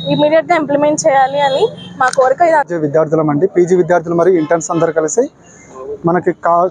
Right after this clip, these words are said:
Speaker 2: కోల్కతాలో, ఆ, గత వారంలో శుక్రవారం రోజు ఒక ఇన్సిడెంట్ జరిగింది. సెకండ్ ఇయర్ పీజీ స్టూడెంట్ పైన ఆర్జీకర్ కాలేజీలో సెమినార్ హాల్లోనే, అంటే ఆ క్యాంపస్లోనే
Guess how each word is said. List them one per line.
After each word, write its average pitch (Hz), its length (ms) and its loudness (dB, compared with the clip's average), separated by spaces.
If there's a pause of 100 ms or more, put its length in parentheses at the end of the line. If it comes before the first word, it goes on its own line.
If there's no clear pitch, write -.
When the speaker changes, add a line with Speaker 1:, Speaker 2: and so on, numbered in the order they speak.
Speaker 2:
కోల్కతాలో, 208 680 0 (160)
ఆ, 165 400 2
గత 160 100 0 (300)
వారంలో 175 300 0
శుక్రవారం 170 480 0
రోజు 165 180 2
ఒక 226 120 0
ఇన్సిడెంట్ 170 420 0
జరిగింది. 135 360 -2 (580)
సెకండ్ 202 340 0
ఇయర్ 202 220 4
పీజీ 180 380 2
స్టూడెంట్ 160 480 0
పైన 156 320 0 (680)
ఆర్జీకర్ 180 520 2 (320)
కాలేజీలో 156 600 2 (280)
సెమినార్ 190 380 2
హాల్లోనే, 180 440 2
అంటే 160 180 0
ఆ 185 100 2
క్యాంపస్లోనే 202 840 0